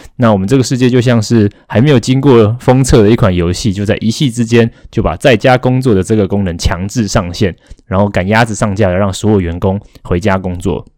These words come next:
很多人都以为，在一开始的时候，很多人都以为这是一个暂时性的政策，但是因为疫情，哦，我们都知道，在那一阵子就是好像永远都没有一个尽头，那就一延再延。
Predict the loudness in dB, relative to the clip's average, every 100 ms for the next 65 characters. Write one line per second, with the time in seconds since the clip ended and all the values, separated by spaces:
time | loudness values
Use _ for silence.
0 | _ _ _ _ -4 2 4 4 4 2
1 | 0 -2 -4 -4 -6 -2 -2 -2 -6 -6
2 | -2 0 0 -2 -2 -2 -4 -2 -4 -4
3 | -2 -2 -4 -8 -6 -6 -6 -8 -8 -10
4 | -10 -16 -6 -2 0 0 -2 -4 -8 -10
5 | _ _ _ -8 -6 -6 -2 -2 2 2
6 | 4 2 2 2 2 0 -2 -2 -4 -2
7 | -6 _ -8 -4 0 0 2 2 4 2
8 | 2 2 0 -4 -6 -4 -6 -10 -16 _
9 | -4 -2 0 2 2 2 0 0 0 -6